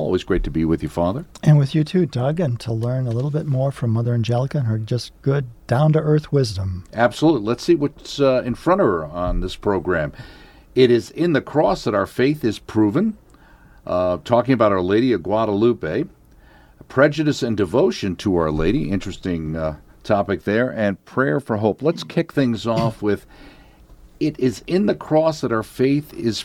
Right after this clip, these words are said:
Speaker 1: proven." How so? What do you think, Father?
Speaker 2: Yes, then the rubber meets the road. Am I gonna trust the Lord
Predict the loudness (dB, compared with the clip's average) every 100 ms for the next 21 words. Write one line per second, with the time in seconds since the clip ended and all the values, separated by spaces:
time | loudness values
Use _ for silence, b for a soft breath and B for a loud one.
0 | -14 -2 2 2 2 -4 -2 -2 0 0
1 | 0 0 -2 -2 -2 -4 -6 -10 -16 -16
2 | -18 -20 B B B B B B B 6
3 | 6 4 0 2 4 2 -2 B B B
4 | -4 0 2 2 2 0 -2 2 4 4
5 | 2 -2 -10 B B _ _ -14 -8 -2
6 | 2 4 2 2 2 2 2 4 6 6
7 | 6